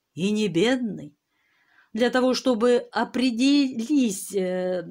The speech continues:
соответствует ли парень этим критериям, устраивали смотрины. Представители со стороны невесты шли к потенциальному жениху домой и оценивали его состояние.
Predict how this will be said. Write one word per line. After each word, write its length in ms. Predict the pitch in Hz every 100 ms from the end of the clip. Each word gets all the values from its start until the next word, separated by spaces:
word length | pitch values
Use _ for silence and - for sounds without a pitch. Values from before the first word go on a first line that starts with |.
| -
соответствует 960 | 190 269 285 285 269 294 - 214 214 208
ли 260 | 226 - _
парень 480 | 269 240 196 190 -
этим 340 | 233 220 185 165
критериям, 960 | 160 147 - 240 381 277 156 147 - _ _ _ _
устраивали 720 | - 381 - 220 254 269 226 202
смотрины. 920 | - 190 185 185 151 160 156 156 160 _ _ _ _ _ _ _ _
Представители 840 | - 269 - 302 311 370 339 226
со 160 | 240 262
стороны 380 | - 277 277 285
невесты 680 | 285 294 302 392 370 - 233
шли 340 | - 277 359
к 100 | 381
потенциальному 800 | 269 262 240 240 262 311 320 269
жениху 540 | 214 240 240 - 339
домой 480 | 269 277 220 208 220
и 160 | - 214
оценивали 720 | 196 196 - 302 330 220 190
его 240 | 185 175
состояние. 1040 | 247 226 202 - 196 175 170 170 165 170